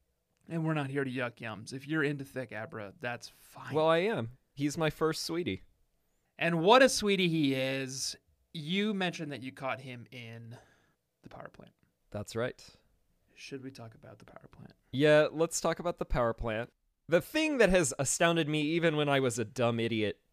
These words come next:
Speaker 2: child
Speaker 1: Mm-hmm.
Speaker 2: is where is everyone in Kanto getting their power from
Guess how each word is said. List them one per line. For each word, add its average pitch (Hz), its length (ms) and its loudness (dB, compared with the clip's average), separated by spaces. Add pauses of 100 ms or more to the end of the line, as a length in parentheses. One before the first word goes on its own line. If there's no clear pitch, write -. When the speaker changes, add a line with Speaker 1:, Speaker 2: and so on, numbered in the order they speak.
(120)
Speaker 2:
child 110 560 0 (1200)
Speaker 1:
Mm-hmm. 131 220 -12 (240)
Speaker 2:
is 175 460 8 (800)
where 127 840 4 (200)
is 147 260 0
everyone 156 500 2
in 139 120 -2
Kanto 123 760 -6 (160)
getting 131 560 0
their 120 140 0
power 180 400 0
from 117 460 -6